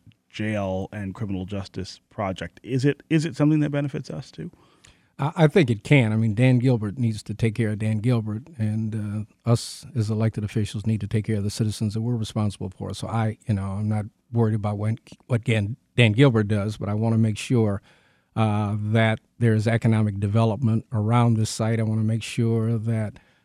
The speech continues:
Speaker 2: uh, the unions and others who are gonna be involved in this are comfortable with the buildings that we're building. I mean, and, and we're doing those sorts of things. I mean, we're reaching out to make sure, uh, that it's viable. In my sense, I mean, I'm not the mayor of the city of Detroit. He may feel differently, but I think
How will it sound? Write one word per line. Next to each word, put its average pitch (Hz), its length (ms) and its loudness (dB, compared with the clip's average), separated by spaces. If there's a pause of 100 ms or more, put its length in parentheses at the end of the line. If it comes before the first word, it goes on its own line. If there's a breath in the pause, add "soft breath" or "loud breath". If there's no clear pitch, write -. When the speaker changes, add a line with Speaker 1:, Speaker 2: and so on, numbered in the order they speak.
(180 soft breath)
Speaker 2:
uh, 104 480 -6
the 110 160 -2
unions 117 560 4
and 110 120 2
others 113 360 0
who 117 140 -2
are 110 80 0
gonna 107 160 -2
be 107 120 -2
involved 110 460 0
in 117 80 0
this 113 200 -2
are 101 60 -6
comfortable 113 480 -2
with 107 140 -4
the 110 80 -6
buildings 117 460 -2
that 107 80 -4
we're 101 100 -4
building. 127 420 0
I 120 40 0
mean, 117 340 -2
and, 123 200 0
and 147 140 4
we're 151 120 6
doing 123 320 6
those 92 180 -6
sorts 87 260 -10
of 95 80 -10
things. 98 260 -10
I 113 40 -4
mean, 107 140 -4
we're 123 120 0
reaching 120 400 0
out 104 200 -2 (640 soft breath)
to - 100 2
make 117 220 6
sure, 107 600 2 (160)
uh, 98 500 -10 (480)
that 107 380 0
it's 117 200 -6
viable. 113 440 4
In 101 60 -4
my 135 220 4
sense, 104 400 -2
I 107 40 -4
mean, 101 160 -6
I'm 98 120 -10
not 95 140 -14
the 117 100 -10
mayor 107 200 -4
of 107 60 -8
the 107 80 -8
city 107 220 -6
of 104 60 -8
Detroit. 113 320 -4
He 123 80 0
may 113 160 0
feel 104 200 -8
differently, 120 400 -4
but 110 140 -4
I 117 80 -2
think 120 320 -2